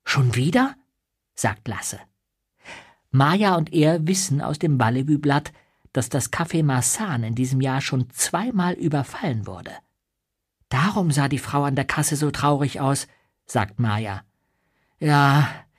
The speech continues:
die arme Sarah Bernhardt steht unter Schock. Der Räuber hat sie gezwungen, ihm das Geld auszuhändigen", erklärt der Polizeiinspektor. "Hat der Räuber viel Geld erbeutet?", fragt Lasse.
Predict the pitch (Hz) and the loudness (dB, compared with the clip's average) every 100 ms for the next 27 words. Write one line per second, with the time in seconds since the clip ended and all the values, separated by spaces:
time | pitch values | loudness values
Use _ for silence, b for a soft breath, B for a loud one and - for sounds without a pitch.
0 | B B B - - 151 151 160 143 147 | B B B -2 2 2 4 2 0 2
1 | 151 151 147 147 151 156 143 - 147 143 | 2 2 2 2 2 2 0 -2 -2 -2
2 | 147 143 - - - - _ _ _ _ | -2 -2 -2 -4 -6 -8 _ _ _ _
3 | _ _ _ _ 113 101 110 123 127 117 | _ _ _ _ -4 0 0 0 -2 -4
4 | 117 123 120 - 143 131 139 143 127 117 | -4 -4 -4 -2 0 0 0 -2 -2 -2
5 | - 147 156 156 - 127 113 - 131 123 | -2 0 0 -2 -4 -4 -4 -4 -2 -2
6 | 135 120 127 - b b b b - 120 | -2 -4 -4 -6 b b b b -10 -8
7 | - 120 107 104 120 113 - 113 117 104 | -4 -4 -2 -2 -2 -2 0 -2 -2 -4
8 | 104 - 113 95 - _ _ _ _ _ | -6 -6 -6 -6 -10 _ _ _ _ _
9 | _ _ - 147 160 123 139 151 127 - | _ _ -4 -2 0 0 0 -2 -4 0
10 | 151 190 208 220 202 196 208 226 285 - | 4 4 2 -2 -2 -2 0 0 -4 -6
11 | _ _ _ _ _ - 110 101 113 101 | _ _ _ _ _ -4 -4 -2 -2 -2
12 | 110 95 | -4 -6